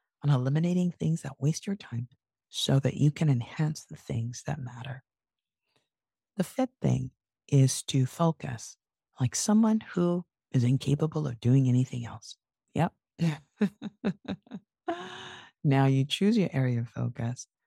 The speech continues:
and you wanna just be, what's the word? There, there's a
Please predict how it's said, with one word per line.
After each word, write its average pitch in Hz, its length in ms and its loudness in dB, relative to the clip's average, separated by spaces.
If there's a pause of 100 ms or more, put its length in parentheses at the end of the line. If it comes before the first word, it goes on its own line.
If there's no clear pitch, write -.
(280)
and 131 140 4
you 143 200 6
wanna 170 380 0
just - 320 -6 (180)
be, 160 340 0 (520)
what's - 260 -4
the - 60 -8
word? 143 380 0 (420)
There, 131 360 4
there's 131 200 -2
a 123 80 -4